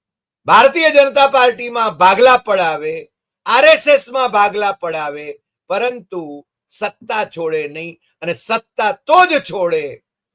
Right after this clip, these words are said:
જો એ પોતાના કર્મો અંગે ઇમ્યુનિટી મેળવી શકે, એટલે કે રાષ્ટ્રપતિ પદે એ જાય અને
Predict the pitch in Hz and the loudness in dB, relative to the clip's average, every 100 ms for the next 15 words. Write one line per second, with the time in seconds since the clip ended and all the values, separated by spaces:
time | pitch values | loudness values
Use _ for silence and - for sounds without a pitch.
0 | _ 143 208 233 196 165 _ _ _ _ | _ -6 4 4 4 -6 _ _ _ _
1 | - 202 208 208 214 233 226 214 196 170 | -10 -8 -6 -8 -6 -4 -6 -8 -10 -12
2 | _ _ _ _ - 240 262 311 302 247 | _ _ _ _ -6 2 2 4 4 4
3 | 208 185 175 147 110 _ _ _ _ _ | 0 -8 -10 -10 -12 _ _ _ _ _
4 | 226 254 311 320 285 185 180 135 101 _ | -14 -10 -6 -4 -4 -6 -12 -16 -20 _
5 | _ _ _ _ _ _ _ _ _ 160 | _ _ _ _ _ _ _ _ _ -8
6 | 220 247 247 208 - 147 - 131 139 - | -2 -2 -2 -10 -10 -12 -12 -16 -16 -14
7 | 185 175 175 - 226 220 220 214 196 180 | -10 -8 -8 -12 -16 -14 -18 -18 -12 -10
8 | 165 170 160 - 151 123 170 165 123 107 | -10 -12 -14 -16 -18 -10 -8 -6 -8 -14
9 | _ _ _ _ _ _ _ - 214 185 | _ _ _ _ _ _ _ -10 -8 -8
10 | 156 - | -10 -18